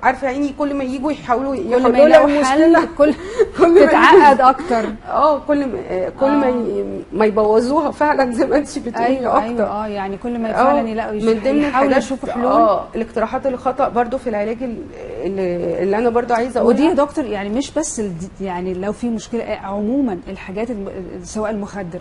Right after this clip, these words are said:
Speaker 2: أو ال-، اللوبريكنت، آه،
Speaker 1: الجل،
Speaker 2: اللي من الصيد-، أو الجل
Speaker 1: آه.
Speaker 2: ده م-، مش حاجة صحية خالص.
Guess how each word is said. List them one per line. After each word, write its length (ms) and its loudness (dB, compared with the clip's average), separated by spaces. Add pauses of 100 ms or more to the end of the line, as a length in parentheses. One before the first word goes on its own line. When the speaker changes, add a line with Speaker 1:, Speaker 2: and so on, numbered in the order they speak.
Speaker 2:
أو 140 -6
ال-، 100 -6
اللوبريكنت، 840 -6
آه، 420 -6 (180)
Speaker 1:
الجل، 220 -2
Speaker 2:
اللي 120 4
من 60 2
الصيد-، 360 0
أو 180 2
الجل 220 4
Speaker 1:
آه. 160 4
Speaker 2:
ده 280 0
م-، 340 -2
مش 140 -8
حاجة 220 -8
صحية 460 -6
خالص. 580 -6